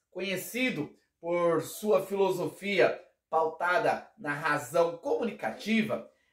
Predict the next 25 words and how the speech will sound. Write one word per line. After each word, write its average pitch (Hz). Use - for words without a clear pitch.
é 202
considerado 190
um -
dos -
principais 196
filósofos 180
da 190
atualidade. 175
Habermas -
nasceu 196
em 170
mil 294
novecentos 214
e 214
vinte 202
e -
nove 185
e -
ainda 139
continua 226
vivo, 196
des-, 156
é, 147
desenvolvendo 180
sua 214